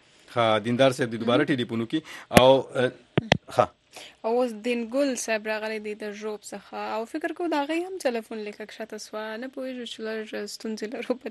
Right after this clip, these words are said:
Speaker 2: ټلیفون لیکه کې.
Speaker 1: ښه،
Speaker 2: خو خیر،
Speaker 1: خیر دی.
Speaker 2: مننه یې کوو د چې ولس چې
Speaker 1: مهم.
Speaker 2: ټلیفون راته کوي.
Speaker 1: غادي، یو، آه،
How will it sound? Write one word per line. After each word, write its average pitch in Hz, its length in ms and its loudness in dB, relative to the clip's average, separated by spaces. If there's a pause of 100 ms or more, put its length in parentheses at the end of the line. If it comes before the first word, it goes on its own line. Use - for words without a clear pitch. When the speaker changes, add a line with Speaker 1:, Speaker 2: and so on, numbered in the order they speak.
Speaker 2:
ټلیفون 214 360 -8 (120)
لیکه 208 280 -8
کې. 226 120 -8 (520)
Speaker 1:
ښه، - 180 -2
Speaker 2:
خو 92 180 -2
خیر، 220 220 2 (300)
Speaker 1:
خیر 160 120 6
دی. 247 80 8
Speaker 2:
مننه 254 280 4
یې - 80 -14
کوو 226 140 -2
د 208 80 -4
چې - 140 -10
ولس 202 240 -6
چې - 40 -8
Speaker 1:
مهم. 214 200 -4
Speaker 2:
ټلیفون 214 300 -8
راته 202 240 -12
کوي. 247 120 -12 (840)
Speaker 1:
غادي، 131 480 4
یو، 175 540 8
آه، 139 600 8